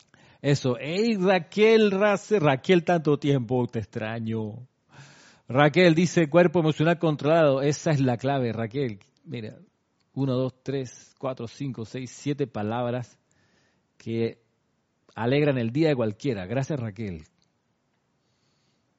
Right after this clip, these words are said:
Raquel de aquí, de Panamá, de aquí cerquita.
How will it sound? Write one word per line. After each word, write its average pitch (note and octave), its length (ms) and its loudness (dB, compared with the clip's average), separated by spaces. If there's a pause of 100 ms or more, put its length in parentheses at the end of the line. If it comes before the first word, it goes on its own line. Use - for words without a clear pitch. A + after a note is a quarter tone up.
(1700)
Raquel G#2+ 300 -4
de G#2+ 60 -2
aquí, A#2 140 -6
de G#2+ 100 -2
Panamá, G#2 500 -6 (600)
de F2+ 120 -16
aquí F#2+ 180 -14
cerquita. G#2 500 -14